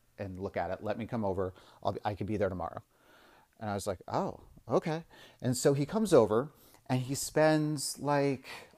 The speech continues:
honestly, like, two hours in my eight hundred square foot apartment. The other guy was there for, like, fifteen minutes.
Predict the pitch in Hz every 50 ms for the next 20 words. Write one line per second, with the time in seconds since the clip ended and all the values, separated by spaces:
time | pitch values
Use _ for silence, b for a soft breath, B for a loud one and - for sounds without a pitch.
0 | - 151 175 180 165 - - 131 98 101 98 - - - 202 175 165 160 156 127
1 | 92 92 92 113 101 104 107 104 - 123 127 127 135 113 110 - - 127 120 107
2 | - 107 92 - - 131 113 104 92 92 92 143 160 170 180 175 175 175 160 175
3 | 165 - 165 147 - - - 156 - - 151 147 147 117 - - - -